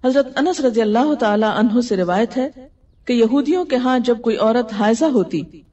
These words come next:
तो यहूदी उसके साथ खाना न खाते, न घर में रहते। सहाबा कराम रज़ियल्लाहु अन्हुम ने रसूलुल्लाह सल्लल्लाहु अलैहि वसल्लम से मसला दरियाफ्त किया,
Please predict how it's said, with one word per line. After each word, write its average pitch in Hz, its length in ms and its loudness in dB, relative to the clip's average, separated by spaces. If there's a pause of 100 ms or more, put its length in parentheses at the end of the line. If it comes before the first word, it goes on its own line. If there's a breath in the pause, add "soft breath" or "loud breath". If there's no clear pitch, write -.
तो 285 60 -2
यहूदी 285 400 2
उसके 320 260 -4
साथ 285 200 -2
खाना 240 380 0
न 240 140 0
खाते, 170 360 -4 (580)
न 262 100 0
घर 247 220 2
में 240 120 2
रहते। 165 400 -4 (480)
सहाबा 294 440 2
कराम 277 340 2
रज़ियल्लाहु 214 520 2
अन्हुम 233 380 2
ने 185 320 0
रसूलुल्लाह 247 640 0
सल्लल्लाहु 190 440 0
अलैहि 180 120 0
वसल्लम 196 320 -2
से 226 160 0
मसला 214 320 0
दरियाफ्त 175 420 0
किया, 165 280 -6